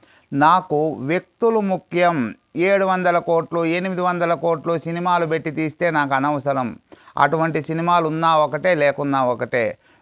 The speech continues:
వ్యక్తులు ముఖ్యం, మంచి మనుషులు ముఖ్యం. అటువంటి వాళ్ళ దగ్గరే నేను పనిచేస్తాను.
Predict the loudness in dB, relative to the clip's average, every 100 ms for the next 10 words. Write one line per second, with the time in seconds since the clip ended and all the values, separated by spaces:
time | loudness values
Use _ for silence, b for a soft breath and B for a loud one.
0 | -4 -2 -2 -2 0 0 0 -4 -4 -6
1 | -6 _ -4 -2 -2 -4 -4 -2 0 -2
2 | -2 -2 -2 -4 -4 -4 -4 -6 -2 -2
3 | 0 -2 -2 0 4 4 4 2 2 2
4 | 0 0 -2 -2 0 0 2 0 0 0
5 | 0 0 -4